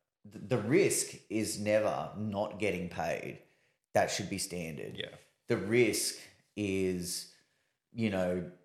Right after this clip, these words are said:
Speaker 1: maybe a whippersnipper goes down.
Speaker 2: Mm-hmm.
Speaker 1: In the meantime, you know, and it, it's not like you can just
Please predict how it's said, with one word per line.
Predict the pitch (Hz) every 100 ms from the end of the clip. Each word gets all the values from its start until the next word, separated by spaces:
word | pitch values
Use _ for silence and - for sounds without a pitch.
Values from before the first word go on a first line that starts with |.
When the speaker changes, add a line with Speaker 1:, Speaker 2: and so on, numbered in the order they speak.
| _ _ _ -
Speaker 1:
maybe | 98 95 95 95 95 92 90 85 _ _ -
a | 90
whippersnipper | 95 90 90 98 92 92
goes | 92 92
down. | - 87 85 85 87 80
Speaker 2:
Mm-hmm. | 107 95 120 139 - _ -
Speaker 1:
In | 113
the | 98
meantime, | 95 98 92 92 92 92 92 90 - -
you | 107
know, | 90 87
and | 92 92
it, | -
it's | 92 -
not | 98 98
like | 92 92 90
you | 98
can | 90 87
just | 90 -